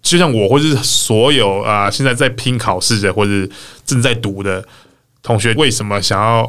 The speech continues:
踏上这条路？就是因为我，我们觉得，呃，就是我们对人很有兴趣嘛，我们喜欢看到人他有成长嘛。也不是说不喜欢钱，就是说我，当然你付出的劳力或什么专业，当然你，你，你要得到，呃，同等的回馈。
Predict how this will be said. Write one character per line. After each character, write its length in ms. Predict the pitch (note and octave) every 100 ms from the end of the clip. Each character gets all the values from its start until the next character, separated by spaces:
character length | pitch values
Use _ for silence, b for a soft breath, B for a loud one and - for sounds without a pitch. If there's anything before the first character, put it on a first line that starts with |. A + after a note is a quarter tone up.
| -
踏 200 | - C3
上 380 | A2+ A2+ G#2 G#2
这 100 | A#2
条 200 | G#2+ G2
路？ 120 | A2
就 120 | A2
是 60 | A#2
因 60 | A#2+
为 140 | A#2+
我， 160 | G#2 G2 G#2
我 60 | A2
们 120 | G#2+
觉 120 | A2+
得， 180 | A2 A2
呃， 260 | A2 G#2 G#2
就 120 | C3
是 40 |
我 60 | C3
们 100 | A2
对 140 | C#3+
人 140 | A2+ G2
很 80 |
有 100 | G#2
兴 240 | F#2 - F#2+
趣 180 | - G#2+
嘛， 140 | A#2
我 60 | A2
们 180 | G#2+ A2
喜 160 | -
欢 140 | G#2+ G#2
看 140 | B2
到 120 | A#2+
人 200 | G#2+ G2+
他 160 | G2 A2+
有 80 | G2
成 280 | - G2+
长 220 | G2+ G#2+ A2
嘛。 100 | - B B B B B -
也 80 | B2
不 100 | G3
是 60 |
说 80 | G3+
不 140 | G3
喜 100 | G3
欢 240 | - C3 C#3
钱， 340 | - - G2
就 80 | A2
是 140 | D#3+
说 160 | D#3 F3
我， 260 | - A#2+ - _ _ _ -
当 160 | F#3
然 200 | D#3 C#3+ D3
你 120 | C3
付 160 | - F#3+
出 140 | F#3
的 60 | D3
劳 200 | G#2 A#2+
力 140 | D3+
或 60 | B2
什 40 |
么 80 | A2+
专 160 | G#2 B2
业， 240 | C3 G#2+ -
当 100 | C#3
然 100 | C3+
你， 160 | B2+ A#2+ A#2+
你， 140 | B2 B2
你 100 | A#2+
要 100 | D#3
得 160 | A2+
到， 220 | A#2 C3 A#2
呃， 300 | A#2+ A2 G#2 G#2
同 180 | - B2+
等 80 | D3+
的 100 | A#2
回 220 | A2+ F#2+
馈。 200 | G2 A#2+